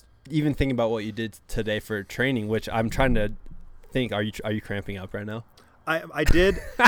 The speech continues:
Speaker 2: I don't know if you could hear the grimace in my voice in my last, my last statements there, but my right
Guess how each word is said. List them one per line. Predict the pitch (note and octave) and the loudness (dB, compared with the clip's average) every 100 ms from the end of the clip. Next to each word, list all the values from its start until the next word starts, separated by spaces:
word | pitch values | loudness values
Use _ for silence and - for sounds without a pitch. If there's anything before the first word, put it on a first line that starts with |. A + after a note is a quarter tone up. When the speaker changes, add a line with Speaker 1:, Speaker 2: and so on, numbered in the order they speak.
| - - - | 6 4 4
Speaker 2:
I | D#3+ | 4
don't | F3 | 4
know | F3+ | 6
if | F3+ | 8
you | B3+ | 8
could | D3+ | 6
hear | C#3 F3 | 6 6
the | D3+ | 6
grimace | C3 C#3 D#3 - | 2 2 2 -4
in | D#3+ | -2
my | C#3+ C#3 | 2 2
voice | C#3 C#3+ D#3+ | 4 4 2
in | C#3+ | -2
my | C3+ | 0
last, | C#3 C#3 - E3+ - | 2 0 -2 -10 -8
my | C#3 | -4
last | C#3 C#3 C3+ | -2 -2 -4
statements | - C#3+ C#3+ D3 | -2 -2 0 0
there, | C#3+ | 0
but | D3 | 0
my | C#3+ C3+ | -2 -2
right | C3+ C3+ C#3+ | 0 2 2